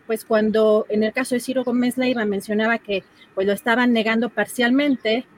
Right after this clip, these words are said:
el almirante dijo, "No lo vamos a negar parcialmente, lo vamos a negar totalmente". Entonces, con esta participación, el almirante, eh, el titular de la semar, pues, negó completamente que en México se esté fabricando,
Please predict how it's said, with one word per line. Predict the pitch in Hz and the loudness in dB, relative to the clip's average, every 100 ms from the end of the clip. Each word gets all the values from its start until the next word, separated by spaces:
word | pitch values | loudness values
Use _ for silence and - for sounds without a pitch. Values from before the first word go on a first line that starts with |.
| - | -12
el | 196 196 | -6 -2
almirante | 196 202 214 214 220 269 | -2 0 0 0 0 -2
dijo, | 254 - 233 196 - _ _ | -2 -2 -2 -4 -6 _ _
"No | - 208 233 269 311 | -2 2 4 4 4
lo | 311 | 4
vamos | 269 294 | 2 0
a | 254 | 0
negar | 226 247 | -2 -2
parcialmente, | 262 262 269 277 311 269 | -2 -2 0 0 0 -2
lo | 208 | 0
vamos | 202 262 320 320 - - | 2 2 2 -2 -14 -8
a | 214 | -2
negar | 208 208 294 | 0 2 0
totalmente". | - - - 220 208 196 190 | 0 -6 -4 -2 -2 -4 -6
Entonces, | 190 - 214 240 240 - - - _ | -10 -6 -4 -4 -6 -8 -20 -20 _
con | 214 220 | -4 -2
esta | - 269 - 285 277 | 0 -2 0 0 0
participación, | - 254 269 - 269 285 277 302 320 - - - | -2 -4 -4 -4 -2 -2 0 0 -2 -6 -20 -14
el | 202 | -8
almirante, | 196 208 220 226 220 240 233 233 214 196 - - _ - | -4 -2 0 -2 -4 -4 -2 0 0 -2 -6 -20 _ -10
eh, | 185 185 180 180 _ - | -6 -4 -4 -6 _ -20
el | - 175 | -18 -12
titular | 196 208 214 | -4 0 2
de | 233 | 2
la | 240 | -2
semar, | 240 254 254 233 240 _ _ | -2 0 2 0 -4 _ _
pues, | - 208 | -14 -6
negó | 208 196 240 247 - | -4 0 0 -2 -4
completamente | 220 214 208 240 233 226 214 233 - _ - | -6 -4 -4 -4 -2 -2 -2 -6 -6 _ -8
que | 196 | -2
en | |
México | 208 214 233 - 214 | -2 -2 -6 -6 -6
se | - | -8
esté | 185 - | -8 -6
fabricando, | 190 214 190 - 185 196 202 | -4 -4 -4 -4 -4 -2 -4